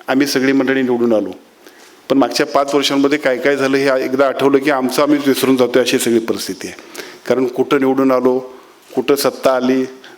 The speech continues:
नंतर सत्ता कुठं गेली, मग आम्ही कुठं गेलो, त्याच्यानंतर आणि काय झालं, या सगळ्या गोष्टी ज्या आहेत, अस्थिर राजकारण असलं की विकासाला खीळ बसते.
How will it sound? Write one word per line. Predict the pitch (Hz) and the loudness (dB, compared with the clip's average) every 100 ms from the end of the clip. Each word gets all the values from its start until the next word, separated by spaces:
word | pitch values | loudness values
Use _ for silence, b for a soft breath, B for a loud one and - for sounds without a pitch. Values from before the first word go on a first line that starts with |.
| - | -4
नंतर | 123 120 139 | -2 0 0
सत्ता | 143 139 139 | -2 -2 -2
कुठं | 135 123 135 | -2 -2 0
गेली, | 127 127 127 123 151 | 0 0 -2 -4 -6
मग | 120 139 | -2 2
आम्ही | 135 127 143 | 2 2 0
कुठं | 143 139 | 0 0
गेलो, | 127 127 127 127 127 B B | 2 2 2 0 -4 B B
त्याच्यानंतर | 131 170 165 156 160 | 0 2 2 2 0
आणि | 151 143 | 0 0
काय | 139 135 | 0 2
झालं, | 123 127 123 123 - - - - - | 2 2 0 -2 -10 -14 -8 -6 0
या | 160 180 | 2 2
सगळ्या | - 156 156 185 | 2 2 4 4
गोष्टी | 185 170 - 175 | 2 2 2 2
ज्या | 147 | 2
आहेत, | 110 - - - - - - - - - - - - - - - - - 135 | 0 -2 -4 -2 -4 -2 -2 -2 -2 -2 -2 -4 -4 -4 -4 -4 -4 -2 -2
अस्थिर | 139 - - 220 208 | 0 -2 0 2 2
राजकारण | 185 170 147 170 165 147 | 2 2 0 0 0 0
असलं | 127 127 110 101 - - - - - | -2 -2 -2 -2 -10 -20 -20 -18 -4
की | 175 | 0
विकासाला | 143 139 156 156 151 165 | 0 0 -2 0 -2 -2
खीळ | - 113 | -2 -4
बसते. | - - - - - | -4 -12 -14 -16 -18